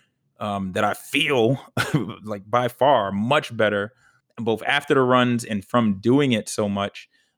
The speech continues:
Um, I definitely feel the physiologic benefits, right? Um, I see the benefits in my muscle, you know,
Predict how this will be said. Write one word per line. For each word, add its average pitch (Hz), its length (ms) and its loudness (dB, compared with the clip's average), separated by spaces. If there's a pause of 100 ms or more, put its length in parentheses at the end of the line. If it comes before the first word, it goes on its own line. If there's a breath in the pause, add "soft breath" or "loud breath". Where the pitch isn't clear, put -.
Um, 101 200 -4
I 104 100 0
definitely 110 340 2
feel 117 640 2 (340)
the 104 560 -2 (360)
physiologic 120 720 0 (120)
benefits, 101 720 -2
right? 101 260 -4 (400)
Um, 101 280 -4
I 110 120 -2
see 180 400 0
the 147 140 2
benefits 113 560 -2
in 113 300 0
my 110 440 2
muscle, 120 720 0
you 117 140 -4
know, 95 220 -8